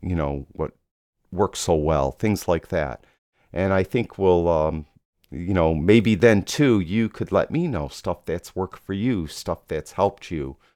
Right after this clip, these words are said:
uh, suggestions, and, and we could all do this together is what I'm getting at. And, um, you know, we'll see how it goes. So again, uh, this story here,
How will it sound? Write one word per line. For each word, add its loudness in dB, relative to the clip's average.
uh, -4
suggestions, 0
and, -2
and -4
we -2
could 2
all 8
do 0
this 0
together -2
is -12
what 0
I'm -2
getting -4
at. -12
And, -2
um, -6
you -10
know, -2
we'll -2
see -2
how 4
it -4
goes. 2
So 4
again, 4
uh, 4
this -4
story 6
here, -4